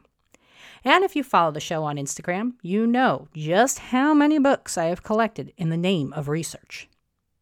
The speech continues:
You can learn about supporting the show, read about source material, and request an episode topic, all by visiting the website at w w w dot civics and coffee dot com. See you next week, peeps.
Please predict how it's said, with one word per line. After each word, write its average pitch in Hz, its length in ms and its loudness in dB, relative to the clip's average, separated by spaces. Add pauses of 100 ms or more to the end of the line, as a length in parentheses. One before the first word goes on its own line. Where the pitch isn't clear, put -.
(540)
You 233 120 0
can 269 160 4
learn 294 220 4
about 285 240 0
supporting 262 400 0
the 277 80 0
show, 180 560 -4 (240)
read 185 180 -2
about 196 220 0
source 170 300 -4
material, 208 580 -4
and 226 320 -4
request 302 340 -4
an 302 80 -2
episode 196 340 -2
topic, 175 400 -6 (140)
all 254 220 6
by 285 120 2
visiting 226 320 0
the 208 80 -4
website 139 440 -6 (100)
at 143 180 -10
w 208 320 -4
w 202 280 -6
w 143 380 -8 (120)
dot 123 320 -8
civics 196 380 -8
and 247 100 -2
coffee - 400 -8 (260)
dot 127 200 -6
com. - 260 -12 (920)
See - 180 -10
you 143 80 -2
next 151 240 -8
week, - 180 -16
peeps. - 360 -16